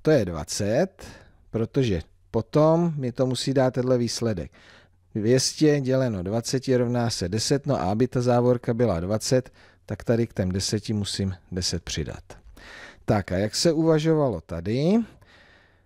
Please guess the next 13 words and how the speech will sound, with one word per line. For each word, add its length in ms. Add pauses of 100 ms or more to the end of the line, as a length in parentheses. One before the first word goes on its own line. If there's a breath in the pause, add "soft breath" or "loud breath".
(200 soft breath)
Devět 500
set 300
minus 640
tahle 380
celá 420
závorka 720
rovná 360
se 160
sedm 300
set 220
osmdesát. 760
Takže 280 (120)
co 400